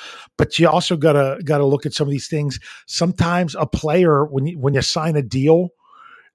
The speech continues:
they, they don't cost a lot on the salary cap right off the bat. Like, you'll see that with the Steelers when it comes to edge rusher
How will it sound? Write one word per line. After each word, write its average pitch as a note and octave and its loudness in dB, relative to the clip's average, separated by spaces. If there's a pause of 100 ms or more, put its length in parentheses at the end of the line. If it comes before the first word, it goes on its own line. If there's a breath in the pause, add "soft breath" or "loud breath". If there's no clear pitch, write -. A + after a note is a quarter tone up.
(120)
they, D3 6
they D3+ 4
don't C#3 4
cost D3 2
a D3+ -2
lot C3+ 2
on C3 0
the B2+ -2
salary C3 0
cap A#2 -6
right A#2 -4
off A2+ -8
the - -12
bat. G2+ -12
Like, A#2+ -4
you'll E3 4
see D#3 -2
that C#3+ 2
with B2+ -4
the B2+ -8
Steelers D3+ -2
when B2 -4
it A2+ -8
comes C3 -6
to A#2+ -6
edge C3 0
rusher G#2+ -8